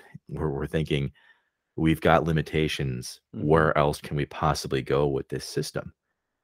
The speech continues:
Speaker 1: You know? Because, you know, the N sixty-four would come out a couple years later,
Speaker 2: Mm-hmm.
Speaker 1: and so you're stuck trying to figure out, "How can I, you know, how can I reinvent this thing to,
Speaker 2: <laughs>
Speaker 1: to have next gen graphics?"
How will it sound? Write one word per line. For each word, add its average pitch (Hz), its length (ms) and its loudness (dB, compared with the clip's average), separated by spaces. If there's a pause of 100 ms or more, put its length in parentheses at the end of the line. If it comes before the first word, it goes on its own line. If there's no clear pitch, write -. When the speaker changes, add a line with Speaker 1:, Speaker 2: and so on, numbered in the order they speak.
(140)
Speaker 1:
You 65 60 -4
know? 65 260 -4 (160)
Because, 76 500 -2
you 76 100 -4
know, 71 60 -2
the 76 100 2
N 87 80 2
sixty-four 101 460 0
would 87 120 0
come 82 160 0
out 73 120 2
a 73 60 -2
couple 71 260 -4
years 64 260 -6
later, 73 480 2
Speaker 2:
Mm-hmm. 110 360 -8 (160)
Speaker 1:
and 73 200 0
so 69 420 2 (120)
you're 78 220 -4
stuck - 380 -4
trying 78 280 0
to 73 80 -2
figure 73 280 -4
out, 73 200 -2
"How 73 160 -4
can 78 160 -6
I, 64 340 -6 (520)
you - 80 -4
know, 65 200 -4
how - 120 0
can 143 120 6
I 98 60 4
reinvent 76 680 2
this - 180 -8
thing 65 360 -2
to, 64 300 0 (260)
Speaker 2:
<laughs> - 280 -20
Speaker 1:
to 80 80 2
have 82 160 6
next 78 220 2
gen 67 180 -2
graphics?" - 560 -2